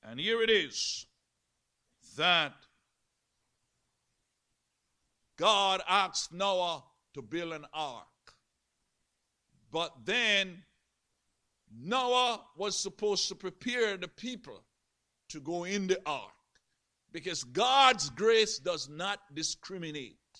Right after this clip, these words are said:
Everyone had an opportunity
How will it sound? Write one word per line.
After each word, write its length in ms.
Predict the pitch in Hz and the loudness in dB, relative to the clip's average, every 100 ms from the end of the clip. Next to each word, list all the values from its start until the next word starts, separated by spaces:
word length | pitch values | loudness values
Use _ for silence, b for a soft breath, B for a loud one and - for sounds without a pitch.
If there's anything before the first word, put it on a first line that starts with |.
| - _ _ _ _ _ _ _ _ 208 | -20 _ _ _ _ _ _ _ _ 2
Everyone 920 | 262 254 233 233 214 233 226 208 185 b b | 6 6 4 -2 2 6 6 4 -4 b b
had 160 | 175 | -4
an 140 | 175 170 | -2 -4
opportunity 960 | 165 160 _ - 277 220 - 226 202 | -4 -8 _ -4 -2 -4 -6 -8 -10